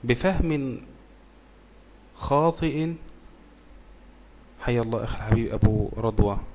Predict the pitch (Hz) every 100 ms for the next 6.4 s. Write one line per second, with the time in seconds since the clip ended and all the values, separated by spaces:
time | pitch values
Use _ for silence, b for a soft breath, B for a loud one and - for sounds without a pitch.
0 | - 113 107 110 107 104 107 104 104 -
1 | 101 101 - 98 - - - - - -
2 | - B B B B B B - - -
3 | - - - - - - - - - -
4 | - - - - - 160 185 185 170 202
5 | 190 156 143 160 143 131 120 143 131 120
6 | - - 113 101